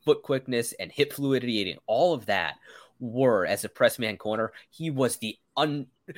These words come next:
he was the undisputed master of defensive pass interference and hiding it from the refs. Like, he just knew how to hold guys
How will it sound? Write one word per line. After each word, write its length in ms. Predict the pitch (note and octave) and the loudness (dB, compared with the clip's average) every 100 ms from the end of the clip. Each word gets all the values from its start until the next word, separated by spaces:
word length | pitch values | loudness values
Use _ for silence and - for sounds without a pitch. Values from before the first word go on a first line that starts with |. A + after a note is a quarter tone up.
| - | -18
he 160 | - A3+ | -2 0
was 100 | F#3+ | 2
the 140 | D#3 | 2
undisputed 560 | D3+ D3 C3 D3+ A#2+ F2+ | 2 2 0 0 -2 -2
master 640 | F#2 F#2+ F#2 - - - - - _ - | -4 0 0 -2 -10 -14 -18 -20 _ 2
of 200 | C3 C3 | 2 2
defensive 480 | D#3 C#3+ D#3+ B2+ B2+ | -4 4 4 4 -2
pass 300 | B2+ A#2+ B2+ | 2 2 2
interference 760 | A#2+ G#2 A#2+ A2 G#2+ G#2+ - - - _ _ - | -2 -2 0 0 0 -4 -10 -12 -20 _ _ 2
and 140 | C#3+ | 2
hiding 340 | - B2 A2+ | 6 6 6
it 140 | G#2+ - | 2 -4
from 160 | A2+ | -6
the 80 | F#2 | -6
refs. 300 | F2+ D#2+ - | -6 -6 -4
Like, 100 | F#2+ | -6
he 140 | F#3 G3+ | -4 0
just 180 | F3+ | -2
knew 380 | A#2 G#2+ B2+ B2 | -2 -2 0 2
how 140 | A#2 A2 | 2 2
to 100 | F#2 | 2
hold 440 | - B2 A2+ G#2 | 0 0 0 -2
guys 460 | G#2+ G2+ G2+ G2+ | 0 2 0 -2